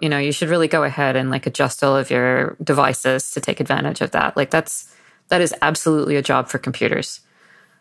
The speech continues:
Um, you know, the other thing is that it's not necessarily just about incenting consumers to make those changes, 'cause if it was, that would actually be quite difficult. Like, you'd need systems in everybody's houses. Everybody would need to sign up for everything.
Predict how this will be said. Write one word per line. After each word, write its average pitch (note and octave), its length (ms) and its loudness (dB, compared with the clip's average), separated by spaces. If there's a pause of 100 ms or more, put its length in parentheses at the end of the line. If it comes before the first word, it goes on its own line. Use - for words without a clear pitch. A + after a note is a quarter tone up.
(480)
Um, D3 420 2 (400)
you F3+ 120 4
know, E3+ 100 2
the G3+ 120 4
other C4+ 180 0
thing G3+ 240 2
is C#3+ 400 0
that C#3 480 2 (380)
it's - 120 -8
not A#3+ 200 2
necessarily C#3+ 560 2
just C#3 240 0
about C#3 200 2
incenting C3+ 400 -4
consumers C#3 560 -2
to - 80 -4
make G3 160 -2
those G#3 160 0
changes, - 580 -4 (100)
'cause E3+ 160 0
if F#3 120 2
it G#3 80 2
was, D#3 260 4
that D3+ 100 0
would D3 100 2
actually C3+ 260 -2
be - 100 -4
quite - 240 0
difficult. - 500 0
Like, - 160 -4
you'd C#3+ 120 -4
need C3 200 -2
systems - 380 -6
in - 60 -4
everybody's - 400 -4
houses. B2+ 520 2
Everybody - 380 -2
would - 160 -6
need - 140 -6
to B2+ 40 -8
sign C3+ 220 -4
up - 140 -2
for - 120 -2
everything. C#3 580 0